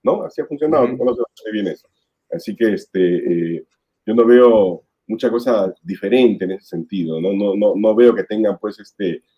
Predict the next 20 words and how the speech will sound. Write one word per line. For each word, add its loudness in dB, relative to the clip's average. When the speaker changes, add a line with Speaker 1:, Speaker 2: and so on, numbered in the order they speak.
Speaker 1:
una 2
capacidad -6
de -4
acción, -4
este, -10
más -6
allá -2
de, -4
de, -14
de -10
la -12
que -8
le -6
da 0
eso, -4
esos -10
puestos -6
que -4
no -4
tienen -4